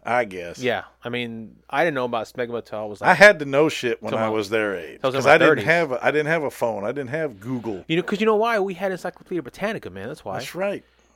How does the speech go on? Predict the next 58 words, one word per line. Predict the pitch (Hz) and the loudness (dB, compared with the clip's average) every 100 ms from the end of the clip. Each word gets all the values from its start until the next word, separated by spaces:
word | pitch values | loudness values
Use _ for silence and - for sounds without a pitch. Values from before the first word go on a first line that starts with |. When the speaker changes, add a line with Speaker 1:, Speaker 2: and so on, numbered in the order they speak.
| _ - | _ -14
Speaker 2:
You, | 139 | -12
you | 143 143 | -10 -6
had, | 160 156 | -2 -2
Speaker 1:
That's | 156 | 0
Speaker 2:
you | 170 | 0
Speaker 1:
right. | |
Speaker 2:
had | - | 4
Speaker 1:
You | 180 | 6
had | 196 | 6
Speaker 2:
thirty | |
Speaker 1:
to, | 214 | 8
Speaker 2:
volumes. | 180 170 165 165 170 | 8 8 6 -2 -6
Speaker 1:
you | 196 | -8
had | 151 151 - | -2 -2 -4
to | 120 | -4
go | 135 135 | 0 0
dig | 95 120 151 143 110 | 2 2 4 2 -2
for | - | -8
that | 110 101 | -8 -10
shit. | - - 82 - | -14 -16 -18 -10
Speaker 2:
You | 123 | -6
had | 120 | -2
thirty | 139 165 | 0 0
volumes | 151 139 131 131 123 | 2 0 0 -4 -8
of | 110 104 | -8 -8
Encyclopedia | 104 131 131 135 127 123 | -10 -10 -10 -10 -10 -12
Britannica, | 120 120 110 101 113 | -8 -6 -6 -6 -6
and | 104 | -6
if | 104 - | -10 -4
it | |
wasn't | 113 135 143 | 0 0 0
in | 135 | -2
there, | 120 120 113 - - | 0 0 0 -2 -6
Speaker 1:
<laughs> | - - | -8 -10
Speaker 2:
it | 117 95 | -10 -4
didn't | 127 120 | -4 -2
exist. | 123 104 95 - - | -6 -6 -8 -10 -14
Speaker 1:
That's | - 92 - - | -12 0 0 0
right. | - - 165 - 123 - _ _ | 0 2 0 -2 -6 -10 _ _
Speaker 2:
<laughs> | - - - - | -20 -20 -6 4
Uh, | 123 117 104 - _ _ _ | 6 6 4 -4 _ _ _
so | 185 | -2
anyway, | 190 | 0
so | 160 156 | 2 -2
she | 160 | -4
stands | 143 175 165 | -4 -4 -2
up | 160 | -2
by | 139 | -4
calling | - 147 139 | -6 -4 -6
her | - | -6
smegma. | 139 131 135 | -8 -4 -2
They | 123 | -2
have | 113 | -6
a | |
fight, | 107 127 123 - _ _ _ - | -4 -2 -2 -4 _ _ _ -16
uh, | 117 113 110 | -10 -8 -8
and | 113 | -8
then | 117 113 113 | -8 -10 -12